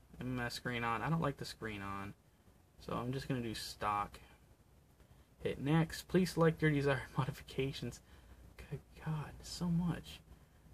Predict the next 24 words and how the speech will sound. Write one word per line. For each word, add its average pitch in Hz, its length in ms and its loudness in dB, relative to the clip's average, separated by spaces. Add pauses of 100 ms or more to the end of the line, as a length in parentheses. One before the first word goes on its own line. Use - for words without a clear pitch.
(120)
Um, 139 240 -2
I - 60 4
don't 160 160 8
even 120 180 0
know 117 140 -2
what 113 100 -2 (340)
the 107 220 -2
Exchange 120 480 -2
Security 131 440 2
mod 117 260 0
is. 147 360 10
Then 131 160 -2
enable 117 260 -4
software, 151 640 4
A 117 160 0
O 120 60 2
S - 80 -6
P 147 120 -6
style 117 340 2
recents. 151 600 2 (1500)
Um, 131 280 0
I 127 80 0
don't 165 80 8
really 160 400 8